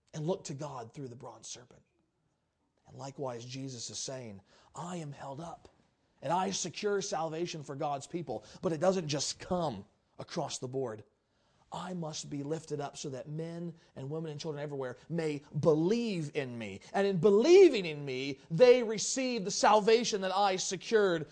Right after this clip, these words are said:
on the cross." And just as the serpent had bitten each and every Israelite then, but only those who looked on the serpent lifted up by Moses' staff could be cured, so now also everyone that is born is born as a sinner under God's curse.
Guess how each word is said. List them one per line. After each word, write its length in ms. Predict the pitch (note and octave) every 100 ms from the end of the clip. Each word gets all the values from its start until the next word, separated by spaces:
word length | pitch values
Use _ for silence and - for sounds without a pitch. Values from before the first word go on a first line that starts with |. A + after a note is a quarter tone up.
| - -
on 380 | G#3 F#3 E3 C#3+ _
the 100 | E3+
cross." 720 | D#3 F#3 D3 G#2+ - - - _ _ _ _ _ _ -
And 140 | A#3
just 340 | E3+ D4 D4
as 200 | C4 C4
the 80 | G#3
serpent 440 | - - D#4 C#4 C4+
had 100 | C4
bitten 240 | D4 C4
each 320 | B3+ D4 A#3+
and 140 | C4+ A#3+
every 360 | C4+ B3+ B3
Israelite 540 | C#4+ A#3 D4 C#4 C#4 A#3
then, 320 | C4 C4 B3 -
but 80 | -
only 160 | C4+ B3
those 380 | C4+ D4 C#4+ C4+
who 80 |
looked 400 | B3 A3+ E4+ F4
on 200 | C4 C4+
the 80 | B3+
serpent 400 | A3+ C#4+ C4 A#3+
lifted 240 | B3 A3 B3
up 140 | A3
by 140 | A3+
Moses' 320 | A3+ A#3+ A3+ G#3
staff 260 | B3 A3
could 120 | A3+
be 100 | G#3+
cured, 320 | - B3 A3 - -
so 400 | - D4 D4+ D#4
now 200 | C4+ C4+
also 540 | B3 C4+ C4 A#3+ F#3+ G#3
everyone 520 | B3+ D#4+ D4 C#4 C4+
that 100 | A3+
is 120 | F#3
born 380 | E3 C4 C4+ C4
is 120 | G3+
born 380 | F3 A#3+ B3+ A#3+
as 320 | G3+ A#3 A#3 F#3+
a 240 | G#3+ G3+ G3+ -
sinner 640 | - - C#4 C4 B3 A#3+ - -
under 280 | B3+ C4 B3
God's 340 | A3 A3 F#3+
curse. 380 | - A3 F3